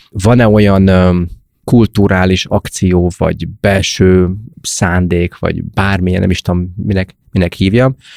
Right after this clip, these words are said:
ami azt hivatott segíteni ott, ahol ti dolgoztok, hogy a visszaadás, vagy a, a kommunikációba bizonyos tippek, trükkök, vagy akár szabályok,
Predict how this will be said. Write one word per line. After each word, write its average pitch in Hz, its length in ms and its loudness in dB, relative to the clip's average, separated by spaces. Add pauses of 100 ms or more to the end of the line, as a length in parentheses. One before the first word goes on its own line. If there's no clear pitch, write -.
(140)
ami 98 220 4
azt 143 200 0
hivatott 95 380 0
segíteni 92 520 0
ott, 101 300 -2
ahol 87 220 0
ti - 260 -4
dolgoztok, 110 680 0 (360)
hogy 98 180 0
a 98 40 2
visszaadás, 87 680 0
vagy 101 160 2
a, 101 80 4 (540)
a - 80 -6
kommunikációba 95 1120 2
bizonyos 92 420 0
tippek, - 380 -4
trükkök, - 460 -6
vagy 98 160 0
akár 92 260 -2
szabályok, - 800 -6